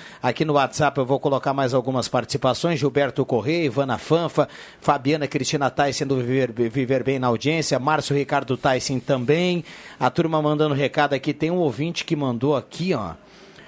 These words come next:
Rompimento de cano de água deixando moradores do bairro Goiás sem água nesse momento. Anuar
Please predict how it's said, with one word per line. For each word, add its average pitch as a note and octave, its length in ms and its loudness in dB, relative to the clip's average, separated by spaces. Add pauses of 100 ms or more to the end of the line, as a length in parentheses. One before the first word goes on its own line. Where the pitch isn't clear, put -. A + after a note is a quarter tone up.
(220)
Rompimento E3 920 0
de D3+ 160 0
cano F#3 340 0
de C#3 200 0
água E3+ 340 2
deixando E3+ 400 0
moradores D3+ 560 0
do C#3+ 80 2
bairro D3+ 300 2
Goiás C3+ 340 2
sem D#3+ 320 0
água D#3 320 4
nesse D#3 240 -2
momento. C#3 800 0 (580)
Anuar D#3+ 680 2